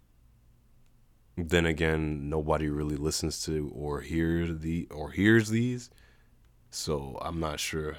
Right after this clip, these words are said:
how relevant that is. But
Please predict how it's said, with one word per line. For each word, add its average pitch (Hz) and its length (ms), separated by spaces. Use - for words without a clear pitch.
how 101 800
relevant 98 800
that 95 200
is. 117 580
But 95 380